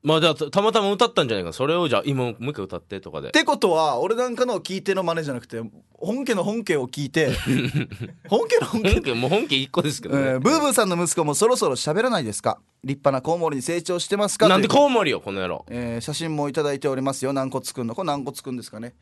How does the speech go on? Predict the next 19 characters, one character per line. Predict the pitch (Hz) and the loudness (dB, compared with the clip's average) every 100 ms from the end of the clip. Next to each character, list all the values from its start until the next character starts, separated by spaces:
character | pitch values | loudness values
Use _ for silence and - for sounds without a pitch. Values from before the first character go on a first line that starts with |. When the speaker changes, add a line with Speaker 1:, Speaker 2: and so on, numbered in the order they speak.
| _ _ | _ _
Speaker 2:
は | 156 | -8
い、 | 135 | -8
デ | 113 131 | -6 -4
レ | 143 143 143 | -4 -4 -4
ー | 139 | -4
ン | |
と。 | 123 85 - _ _ _ _ _ _ _ _ | -6 -8 -10 _ _ _ _ _ _ _ _
Speaker 1:
デ | - 87 | -10 -8
レ-、 | 90 92 _ _ - | -8 -10 _ _ 2
う | 208 | 4
わ | 269 294 294 277 - - - - | 6 8 6 6 2 -4 -12 -18
ー！ | |
Speaker 2:
裸 | - 160 190 190 | -6 0 2 2
で | 143 | 0
す | 120 | -2
ね。 | 123 131 - _ _ - _ - - - _ | -6 -6 -10 _ _ -20 _ -20 -20 -20 _
Speaker 1:
裸 | - 175 214 196 | 0 4 4 4
で | 190 | 4
海 | 190 208 214 147 117 | 4 4 2 2 0